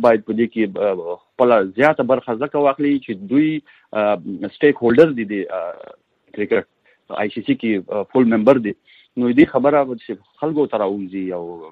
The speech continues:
نورو هیوادونو ته کوم چې ممبر دي، هغو ته راوځي چې موږ دا مشکلات حقیقت ده. دا یو، آه، دا یو داسې، داسې، آه، ملک نه ده چې هلته د ښځو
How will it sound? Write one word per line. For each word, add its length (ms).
نورو 300
هیوادونو 440
ته 180
کوم 160
چې 200
ممبر 280
دي، 60
هغو 180
ته 180
راوځي 360
چې 80
موږ 300
دا 40
مشکلات 560
حقیقت 360
ده. 60
دا 160
یو، 120
آه، 120
دا 200
یو 100
داسې، 240
داسې، 400
آه، 100
ملک 140
نه 40
ده 260
چې 100
هلته 260
د 100
ښځو 340